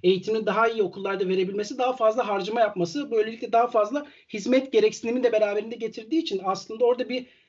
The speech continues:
yanılsama var. Sanayi sadece istihdam yaratır değil, aslında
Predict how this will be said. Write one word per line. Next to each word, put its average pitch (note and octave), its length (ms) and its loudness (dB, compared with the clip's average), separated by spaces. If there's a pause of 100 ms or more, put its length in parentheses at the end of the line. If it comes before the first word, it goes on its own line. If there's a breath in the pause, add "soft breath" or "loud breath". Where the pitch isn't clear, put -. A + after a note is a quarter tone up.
(100)
yanılsama G#3 580 2
var. E3 120 0
Sanayi G3+ 420 2
sadece G#3+ 300 2
istihdam A3 440 -2
yaratır A3 360 -4
değil, D#4+ 260 -2 (220 loud breath)
aslında B3 420 -2